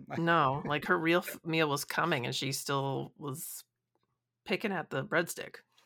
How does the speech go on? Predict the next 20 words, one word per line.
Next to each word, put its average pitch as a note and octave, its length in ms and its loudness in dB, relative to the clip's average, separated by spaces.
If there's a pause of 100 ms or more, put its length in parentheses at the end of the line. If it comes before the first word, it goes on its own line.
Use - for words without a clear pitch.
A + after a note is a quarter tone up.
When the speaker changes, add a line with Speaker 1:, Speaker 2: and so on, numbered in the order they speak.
(400)
Speaker 1:
What A#3+ 160 -2
they're A#3+ 100 6
basically, G3 640 4
in G#3 120 4
that G3+ 180 6
scene, F3 220 4
they E3 140 6
talk D#3 280 6
about C#3 380 6
how D#3 180 4
much C#3+ 280 2
human D3+ 260 2
beings C3 300 2
have B2+ 140 2
advanced B2+ 680 -2 (140)
in C#3 100 -2
the C3 80 0
last A#2+ 320 -2
fifty C3+ 260 -4
years, C#3+ 600 2